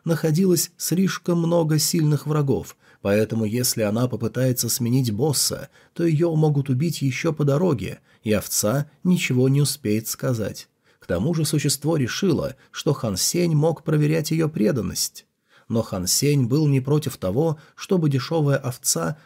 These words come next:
отправилась к древнему дьяволу и сделала его своим боссом. Возможно, благодаря ей он вскоре умер бы и не смог больше атаковать их убежище.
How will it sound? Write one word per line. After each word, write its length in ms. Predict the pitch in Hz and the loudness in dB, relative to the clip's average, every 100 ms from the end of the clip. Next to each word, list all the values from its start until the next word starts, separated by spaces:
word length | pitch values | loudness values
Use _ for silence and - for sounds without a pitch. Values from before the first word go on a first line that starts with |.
| _ | _
отправилась 640 | 156 - 160 160 151 135 | -6 -2 -2 2 2 2
к 60 | 135 | 0
древнему 460 | 143 156 147 151 | 0 2 2 2
дьяволу 640 | 143 160 170 98 85 120 - _ _ | 2 0 0 0 -2 -4 -10 _ _
и 80 | 131 | 2
сделала 480 | 123 160 156 151 151 | 2 4 4 4 4
его 260 | 180 202 | 4 2
своим 420 | 135 104 101 110 | 0 -2 -2 -2
боссом. 580 | 117 120 - - - - _ _ _ | -2 -2 -2 -4 -6 -12 _ _ _
Возможно, 720 | 85 85 80 98 131 123 92 | -6 -4 -4 0 0 0 -4
благодаря 420 | 85 95 104 107 104 | -4 -4 0 0 0
ей 400 | 104 135 135 131 - | 2 2 2 -2 -6
он 160 | 123 131 | 0 0
вскоре 460 | 127 - 131 127 | 0 2 4 4
умер 480 | 120 - 143 139 117 | 2 2 2 4 2
бы 280 | 98 90 76 - _ | 0 -4 -6 -16 _
и 80 | |
не 120 | 185 156 | 2 4
смог 420 | - 143 151 123 | 2 4 4 4
больше 400 | 123 127 - 143 | 2 2 0 -2
атаковать 640 | 131 131 123 107 107 104 | 0 -2 0 2 0 -2
их 260 | - 110 - | -4 -6 -4
убежище. 840 | 104 95 85 - 135 - 131 - | -2 -2 -4 -6 -8 -8 -10 -14